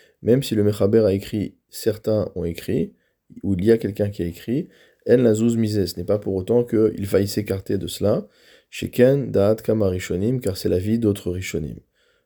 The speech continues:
Donc souvent, le Mechaber utilise l'expression Yesh Mi Sheomer,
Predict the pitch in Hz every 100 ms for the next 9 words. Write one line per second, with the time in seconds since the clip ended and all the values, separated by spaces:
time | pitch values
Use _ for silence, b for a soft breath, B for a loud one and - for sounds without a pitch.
0 | _ - - 104 117 135 98 107 98 92
1 | 90 - 76 92 123 160 175 b b b
2 | - 101 107 107 104 98 - 104 - 110
3 | 101 110 - 104 - 85 87 104 143